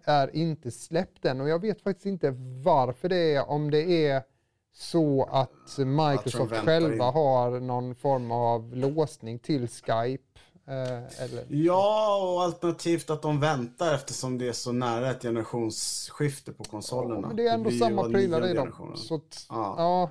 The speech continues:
Speaker 1: nej. Mm, nej, jag vet inte. Det skulle vara, men ja, jag, jag, jag skulle gilla i alla fall att de gör det med, för att, eh, nästan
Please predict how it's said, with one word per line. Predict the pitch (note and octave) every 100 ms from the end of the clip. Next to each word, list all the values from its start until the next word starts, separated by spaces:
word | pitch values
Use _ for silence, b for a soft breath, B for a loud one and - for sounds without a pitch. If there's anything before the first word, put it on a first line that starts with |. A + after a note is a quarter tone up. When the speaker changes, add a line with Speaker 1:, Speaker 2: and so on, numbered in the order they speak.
| F3+
Speaker 1:
nej. | F3 F#3 F#3 F3+ - _ _ _ _ _ _
Mm, | D3+ E3 E3+ F3 F3 F3 F3 B B -
nej, | C4
jag | C#4+
vet | D4
inte. | C4+ F#3 - _ b b b b b
Det | -
skulle | - F3
vara, | F3+
men | E3+ F3 E3+
ja, | E3+ D#3+ E3 - _
jag, | E3 F#3+ F3+
jag, | G3 F#3
jag | F#3 F#3+
skulle | F3 F3+
gilla | F3+ F3+ D3+ C3
i |
alla | C#3
fall | - E3 C#3
att |
de | C3+
gör | C#3 C3
det |
med, | C3 C3 C#3
för | D3+
att, | - b b b - - E3
eh, |
nästan | D#3+ F#3 F3+ E3 D#3+